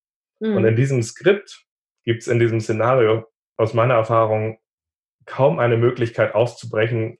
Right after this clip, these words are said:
Speaker 2: nach dem Hallo, also nachdem sie irgendwie
Speaker 1: Mhm.
Speaker 2: angefangen haben zu sagen, „Das haben sie x-mal gemacht.“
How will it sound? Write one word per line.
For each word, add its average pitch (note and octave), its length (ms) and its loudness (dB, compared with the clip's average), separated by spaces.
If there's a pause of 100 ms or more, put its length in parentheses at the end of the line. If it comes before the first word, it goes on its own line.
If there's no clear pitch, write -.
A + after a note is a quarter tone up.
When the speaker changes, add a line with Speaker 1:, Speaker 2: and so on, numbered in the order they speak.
Speaker 2:
nach G2+ 280 -4
dem G#2+ 220 -2
Hallo, G#2 360 0
also G2 200 -4
nachdem G#2+ 340 0
sie G#2+ 140 -4
irgendwie G#2 300 0
Speaker 1:
Mhm. G#2 80 2
Speaker 2:
angefangen G#2 380 -4
haben G#2 180 0
zu G#2 100 -12
sagen, G2+ 260 -2 (260)
„Das A2 160 -4
haben A2 140 2
sie A2+ 140 -2
x-mal G#2 380 0
gemacht.“ G2+ 360 -4